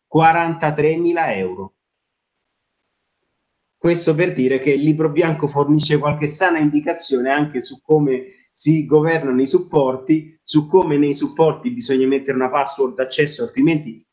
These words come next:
nessun dato clinico deve essere messo lì, ma deve essere veicolato su cloud, sempre attraverso pa-, o intranet, attraverso dati di accesso non, eh, a cui non possono arrivare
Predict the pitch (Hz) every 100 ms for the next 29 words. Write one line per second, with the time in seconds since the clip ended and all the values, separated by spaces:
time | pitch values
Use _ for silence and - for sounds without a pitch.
0 | - 185 262 254 - 233 220 202 185 175
1 | 190 190 139 - 120 117 - _ 131 147
2 | 151 160 175 185 220 208 160 170 147 151
3 | 147 151 143 117 135 139 160 151 147 190
4 | 196 139 101 - - - - 147 110 104
5 | 123 143 - 131 156 156 98 98 - 120
6 | - _ _ _ _ _ - 165 170 165
7 | 156 147 135 143 175 180 190 190 180 180
8 | 214 101 95 - 123 - 165 151 123 123
9 | 160 165 110 92 - 135 135 - _ _
10 | 139 180 233 220 160 127 117 110 107 107
11 | - 107 104 101 160 - 196 175 156 202
12 | 196 - 160 190 202 107 95 107 123 -